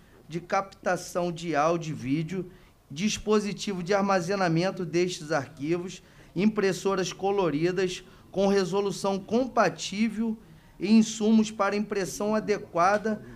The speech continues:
ao procedimento de acordo com a Resolução quatrocentos e oitenta e quatro de vinte e dois.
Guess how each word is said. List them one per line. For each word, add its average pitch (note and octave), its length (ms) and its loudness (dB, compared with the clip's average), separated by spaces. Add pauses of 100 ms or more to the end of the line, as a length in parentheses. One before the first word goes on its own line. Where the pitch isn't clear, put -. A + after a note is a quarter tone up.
ao F#3 180 2
procedimento G3 920 0
de F3+ 120 -2
acordo G3 540 0
com G3+ 100 0
a F#3+ 60 4
Resolução F#3+ 720 0 (220)
quatrocentos F#3+ 240 4
e G3+ 60 -4
oitenta F#3+ 200 -2
e - 100 -10
quatro F#3 380 2
de F3 80 -6
vinte F#3 280 -6
e G3 40 -6
dois. D3+ 520 -4